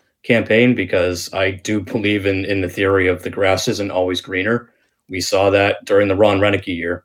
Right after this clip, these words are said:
Um, now, granted, that was covid and a bunch of players quit that year, but still, there, there's a lot of bad managers in baseball too.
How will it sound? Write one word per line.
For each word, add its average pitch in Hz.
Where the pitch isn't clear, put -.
Um, 85
now, 95
granted, 107
that 101
was 92
covid 101
and 90
a 98
bunch 95
of 98
players 95
quit 98
that 92
year, 90
but 95
still, 98
there, 110
there's 131
a 127
lot 117
of 107
bad 104
managers 98
in 95
baseball 95
too. 87